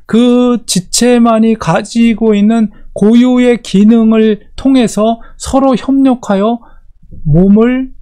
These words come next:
건강하게 유지할 뿐만 아니라 건강하면 성장하게 돼 있어요. 성장하게 합니다. 자, 바울이 몸을 통해서 비유했던 것처럼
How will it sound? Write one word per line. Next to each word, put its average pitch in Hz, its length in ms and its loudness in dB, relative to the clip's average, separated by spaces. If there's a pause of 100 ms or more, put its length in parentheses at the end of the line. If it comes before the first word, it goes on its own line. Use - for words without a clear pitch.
건강하게 180 640 0
유지할 165 360 -2
뿐만 170 280 -2
아니라 165 480 -4 (220)
건강하면 175 720 0
성장하게 233 640 -2
돼 123 100 -8
있어요. - 260 -16 (600)
성장하게 247 580 0
합니다. 127 460 -8 (2000)
자, 170 160 -2
바울이 220 520 0
몸을 208 400 2
통해서 185 380 -4
비유했던 160 520 -2
것처럼 160 440 -4